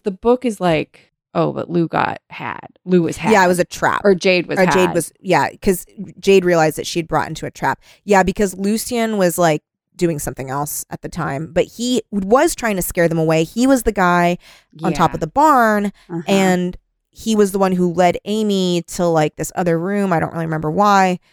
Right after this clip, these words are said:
Speaker 2: So he was like, "You guys need to leave because this place is very evil, and my grandfather hates me because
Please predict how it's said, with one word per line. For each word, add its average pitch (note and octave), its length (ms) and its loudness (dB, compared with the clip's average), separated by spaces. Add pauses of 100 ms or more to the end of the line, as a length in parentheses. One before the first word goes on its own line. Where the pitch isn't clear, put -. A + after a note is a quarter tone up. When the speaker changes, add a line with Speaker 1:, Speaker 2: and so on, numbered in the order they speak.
(320)
Speaker 2:
So - 160 -2
he B3+ 240 -2
was D4 140 4
like, A3+ 160 0
"You G3+ 100 -2
guys A3 240 2
need G3+ 120 -4
to F3 120 -4
leave F#3 500 0
because E3+ 340 -2
this E3 200 -6
place E3+ 380 -2
is D#3+ 200 -8
very D#3+ 340 -2
evil, F#3+ 540 4 (420)
and E3+ 400 0
my F3 200 2
grandfather F#3 640 2
hates A3 460 -4
me E3 540 -4 (420)
because E3 1040 0